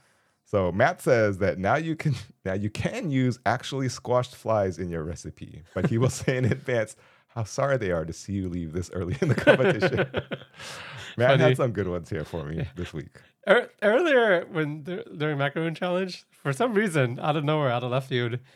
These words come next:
Speaker 2: he said in a very American accent, "Put your macarons on the table." For no reason. <laughs> He
Speaker 1: Yeah.
Speaker 2: just, he just had, like, a very American accent, and I just, like, this is so weird and out of left field that I couldn't stop laughing.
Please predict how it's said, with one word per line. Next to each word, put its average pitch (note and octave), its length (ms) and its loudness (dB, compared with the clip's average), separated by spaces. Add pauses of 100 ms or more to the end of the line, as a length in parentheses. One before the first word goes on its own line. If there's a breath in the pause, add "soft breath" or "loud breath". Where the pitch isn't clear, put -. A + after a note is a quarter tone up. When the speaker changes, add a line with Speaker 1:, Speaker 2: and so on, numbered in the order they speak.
(180 soft breath)
Speaker 2:
he D#3+ 220 0
said E3 240 -2
in C#3+ 120 0
a B2+ 100 2
very C3 320 2
American C3 380 0
accent, B2+ 400 -4 (260 soft breath)
"Put E3+ 160 -4
your C#3+ 140 0
macarons D#3 720 -2
on D#3 80 -4
the C3 80 -6
table." D#3 540 -6 (400)
For D#3+ 120 2
no G#3+ 180 2
reason. F#3 360 2
<laughs> A2+ 40 -4
He - 80 6
Speaker 1:
Yeah. C3 120 4
Speaker 2:
just, A3 240 0 (640 loud breath)
he F3 100 6
just F3 160 0
had, F3 140 4
like, D3+ 160 0
a C#3+ 40 0
very C#3 220 2
American C3 320 2
accent, B2+ 300 0
and B2+ 200 -6
I C#3 180 -6
just, C3 200 -10
like, G#2+ 220 -2 (320 soft breath)
this E3 160 -6
is G3 120 -4
so E3+ 300 0
weird C#3 320 0
and C3 140 -2
out C3 120 -2
of C3 100 -2
left B2+ 220 -4
field B2+ 240 -6
that - 340 -10 (100)
I C#3 60 -6
couldn't C3+ 200 -8
stop B2+ 220 -10
laughing. A#2+ 380 -6